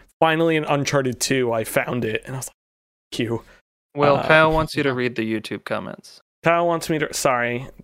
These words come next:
Speaker 1: they're over here.
Speaker 2: He's texting
Speaker 1: Um,
Speaker 2: me. <laughs>
Speaker 1: Uh, oh god. The difference,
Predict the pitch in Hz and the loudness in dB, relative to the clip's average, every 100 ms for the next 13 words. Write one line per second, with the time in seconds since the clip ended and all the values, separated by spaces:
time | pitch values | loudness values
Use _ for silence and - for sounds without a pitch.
0 | _ 135 135 123 120 120 110 110 - - | _ 0 0 0 -4 -2 -4 -6 -10 -18
1 | _ 139 139 139 147 135 131 123 127 - | _ 0 2 4 4 4 0 -2 -2 -4
2 | - - - - - _ _ _ - - | -4 -6 -14 -20 -20 _ _ _ -16 -16
3 | - - _ _ _ _ 143 147 147 147 | -16 -20 _ _ _ _ 0 2 2 2
4 | 147 139 123 110 107 151 185 214 208 - | 2 0 0 -2 -2 2 2 2 0 -2
5 | - - | -8 -16